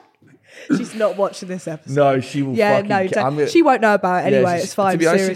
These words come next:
Speaker 2: she probably has my phone bug, so I'll probably get a call in, like,
Speaker 1: <laughs> Who
Speaker 2: ten
Speaker 1: the
Speaker 2: minutes. And she'll be like,
Speaker 1: fucking
Speaker 2: "Yeah."
Speaker 1: dare you?
Speaker 2: No, no, no. Uh, I feel like Bachelor would be fun. I feel like Big Brother or some shit, but
Speaker 1: Or Big Brother would be fucking, and it's coming back, you know.
Speaker 2: Everyone's saying that. Is it really?
Speaker 1: Yeah. I'll fucking see you in there.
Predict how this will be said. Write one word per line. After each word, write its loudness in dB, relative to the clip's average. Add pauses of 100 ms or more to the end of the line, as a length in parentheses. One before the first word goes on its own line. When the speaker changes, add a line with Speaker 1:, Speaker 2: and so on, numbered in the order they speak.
Speaker 2:
she 6
probably 2
has 2
my -2
phone -4
bug, -4
so -8 (100)
I'll -6
probably -8
get -8
a -8
call -6
in, -10
like, -10
Speaker 1:
<laughs> -10
Who -4
Speaker 2:
ten -6
Speaker 1:
the -6
Speaker 2:
minutes. -10
And -18
she'll -8
be -8
like, -8
Speaker 1:
fucking -8 (140)
Speaker 2:
"Yeah." -4
Speaker 1:
dare -8
you? -8
Speaker 2:
No, -2
no, -4
no. -8
Uh, -4
I -6
feel -8
like -6
Bachelor -6
would -8
be -18
fun. -6 (340)
I -4
feel -4
like 0
Big -4
Brother 2
or -2
some -6
shit, -4
but 2
Speaker 1:
Or 2
Big -4
Brother -6
would -8
be -12
fucking, -12
and -8
it's -10
coming -6
back, -8
you -10
know. -8 (460)
Speaker 2:
Everyone's -2
saying -4
that. -4
Is -10
it -8
really? -4
Speaker 1:
Yeah. -2 (920)
I'll -6
fucking -10
see -8
you -6
in -8
there. -12